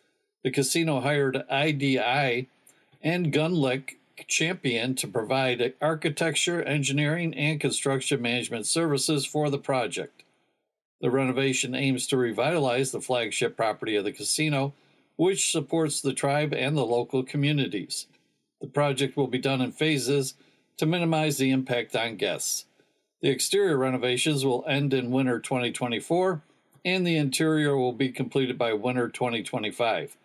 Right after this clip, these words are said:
The casino will remain open throughout the project. The casino celebrated its thirty-eight-year anniversary this year and looks forward to offering a premium gaming and hotel experience to its guests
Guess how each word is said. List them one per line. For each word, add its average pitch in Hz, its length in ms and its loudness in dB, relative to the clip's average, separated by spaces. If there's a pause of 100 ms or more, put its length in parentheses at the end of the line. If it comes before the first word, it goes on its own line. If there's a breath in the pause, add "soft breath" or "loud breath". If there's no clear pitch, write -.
(420 soft breath)
The 131 80 -6
casino 139 480 0
will 123 260 2
remain 127 460 0
open 147 280 0
throughout 170 340 0
the 156 60 0
project. 165 600 -2 (540)
The 131 80 -8
casino 151 420 0
celebrated 139 720 0
its - 240 -2
thirty-eight-year 165 720 2
anniversary 139 680 2
this 135 260 0
year 151 300 0 (340 soft breath)
and 175 180 0
looks 180 220 2
forward 165 440 0
to - 100 0
offering 143 400 0
a 120 160 0
premium 190 600 0
gaming 143 420 0
and 110 140 -4
hotel 143 420 0
experience 147 580 -2
to 127 140 0
its 107 180 0
guests 151 480 -2